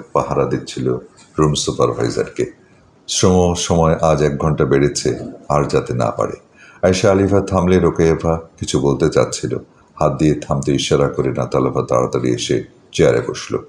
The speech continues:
সেই সাথে আলিয়েভা এবং রোকেয়েভাও প্রায় সাথে সাথে রুম সুপারভাইজার এসে দরজায় দাঁড়ালো। মস্কোভা বন্দি শিবিরের তৃতীয় তলায় ডাইনিং রুম।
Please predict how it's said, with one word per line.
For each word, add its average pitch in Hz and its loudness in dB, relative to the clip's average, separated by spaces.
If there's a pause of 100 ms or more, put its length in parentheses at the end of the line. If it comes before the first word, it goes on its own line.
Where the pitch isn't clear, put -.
(260)
সেই 95 2
সাথে 85 2
আলিয়েভা 78 2
এবং 73 2
রোকেয়েভাও 67 0 (520)
প্রায় 73 2
সাথে 78 -4
সাথে 73 -2
রুম 69 0
সুপারভাইজার 65 -2
এসে 62 -6 (360)
দরজায় 58 0
দাঁড়ালো। 50 -6 (240)
মস্কোভা 117 2
বন্দি 98 2
শিবিরের 98 2
তৃতীয় 90 2
তলায় 80 4
ডাইনিং 69 0
রুম। 82 0